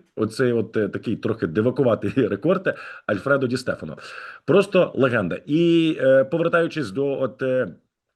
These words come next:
матчу в Балеарах, на Балеарах, перепрошую, то мені здається, що от, е, от Циганков відзначився, Ванат, і після провального відверто матчу проти Ов'єдо їм вдалося частково повернути собі, е, психологічну,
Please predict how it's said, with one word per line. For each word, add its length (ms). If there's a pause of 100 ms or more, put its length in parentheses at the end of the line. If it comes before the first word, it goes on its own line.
(160)
матчу 440
в 140
Балеарах, 640 (100)
на 180
Балеарах, 420
перепрошую, 540
то 140
мені 120
здається, 300
що 420
от, 280
е, 300 (240)
от 160
Циганков 340
відзначився, 480
Ванат, 420
і 340 (280)
після 340
провального 640
відверто 360
матчу 320
проти 260
Ов'єдо 440 (360)
їм 220
вдалося 440
частково 580
повернути 680
собі, 600
е, 200
психологічну, 680